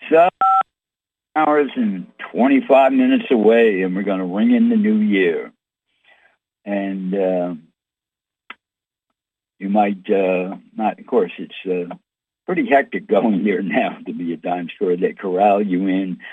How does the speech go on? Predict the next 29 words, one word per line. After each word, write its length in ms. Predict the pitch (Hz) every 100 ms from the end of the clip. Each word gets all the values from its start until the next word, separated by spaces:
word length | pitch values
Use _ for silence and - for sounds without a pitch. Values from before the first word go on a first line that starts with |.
| -
Once 280 | 92 101 -
you 60 | 92
get 240 | 92 92
in, 260 | 98 101 90
you 100 | 82
can't 400 | - 92 82 80
leave. 500 | 87 92 92 90 - _ - - _ _
You 80 | -
can't 280 | 107 87
bring 260 | 101 98 92
alcohol. 800 | 92 98 - 90 95 92 92 92
You 100 | 90
can't, 460 | 107 90 85 - 85
uh, 280 | 82 80 76 80 - _ - 87 -
bring 340 | 90 95 80
big, 340 | - 95 85 -
uh, 60 | 78 -
pack 360 | - 85 98 -
for, 240 | - - -
uh, 300 | - - - -
backpack 640 | - 98 - 92 92 90
or 180 | - 90
any 260 | 92 98 - _ _ _ _
<laughs> 440 | - _ - -
backpacks 520 | - - - 107 - - -
or 80 |
anything 480 | 240 220 - 101 180
like 240 | 90 87 92
that. 340 | 101 104